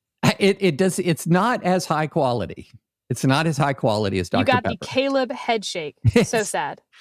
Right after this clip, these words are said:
Speaker 1: it's not as
Speaker 2: So sad.
Speaker 1: good as Doctor Pepper. I mean, there's subtle taste differences, but it's one of those few instances where the branding overcomes the taste.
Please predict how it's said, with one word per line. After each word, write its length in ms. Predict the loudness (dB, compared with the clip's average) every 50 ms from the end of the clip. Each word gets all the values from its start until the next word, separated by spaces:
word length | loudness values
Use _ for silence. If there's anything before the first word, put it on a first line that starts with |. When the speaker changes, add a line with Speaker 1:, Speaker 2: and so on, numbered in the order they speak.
| -20 -20 -18 _ -6
Speaker 1:
it's 180 | -6 -2 2 2
not 280 | 4 4 4 2 2 2
as 80 | 0
Speaker 2:
So 80 | 0 0
sad. 60 | 2
Speaker 1:
good 400 | 4 4 6 6 6 4 2 2
as 160 | 0 -4 -2 -2
Doctor 320 | -2 -2 -2 -2 -4 -6
Pepper. 360 | -4 -4 -4 -4 -6 -8 -6
I 40 | -2
mean, 140 | 2 2 4
there's 180 | 2 2 0 0
subtle 380 | 0 0 2 2 2 0 0
taste 340 | 0 0 0 0 0 0 0
differences, 640 | -2 -2 0 0 -2 -2 -2 -4 -4 -6 -6 -10 -18 _ _ _ _ _ _ _ _ _ _ -2
but 240 | 0 0 0 -2 _ _ _ _ _ -4
it's 180 | -4 -2 0
one 220 | 2 2 4 4 4
of 80 | 4
those 180 | 2 2 2 0
few 320 | -2 -2 0 2 2 0 0 -2
instances 580 | 0 0 0 0 0 -2 0 0 0 0 0
where 80 | 0 0
the 80 | 0
branding 720 | 0 0 2 2 2 2 2 2 2 2 2 0 0 0 0
overcomes 840 | 0 0 0 0 -2 -4 -4 -6 -4 -2 -2 0 0 -2 -4 -4 -6
the 100 | -8 -10
taste. 640 | -8 -6 -6 -6 -6 -6 -8 -10 -10 -10 -12 -18